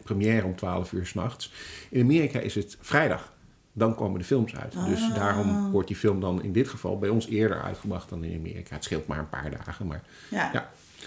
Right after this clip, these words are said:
Speaker 1: The Last Jedi. Ehm, een, eh, film die veel discussie los heeft gemaakt, eh, onder, eh,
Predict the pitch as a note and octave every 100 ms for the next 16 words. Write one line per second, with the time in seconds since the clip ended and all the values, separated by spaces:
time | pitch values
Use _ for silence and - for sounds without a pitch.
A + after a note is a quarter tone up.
0 | - - - - C3 G3 B3+ A#3 G3 G#3
1 | B2 E2 C#2+ B2+ C3 B2+ C3+ - _ -
2 | D3 D3 C#3+ C#3+ - C3+ B2 B2 - G#3+
3 | F#3+ D3 D3 D3+ - F#3+ G3 C3+ - G3+
4 | F3 G#3+ G#3+ D#3+ A#2+ A#2 G#2 F#2 - -
5 | A#2 A2 G#2+ C#3 A#2 A2 G#2 G#2 - G#2
6 | G2